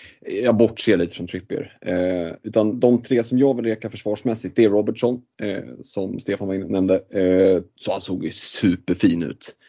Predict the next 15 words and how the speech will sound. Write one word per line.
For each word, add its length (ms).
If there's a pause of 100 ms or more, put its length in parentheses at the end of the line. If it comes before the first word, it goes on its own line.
(180)
Herrejävlar, 1000
alltså, 220
nog 160
för 80
att 80
Trent 300
var 80
lite 200
på 100
spelhumör 600
vad 120
det 40
gäller 160
inlägg, 400
men 220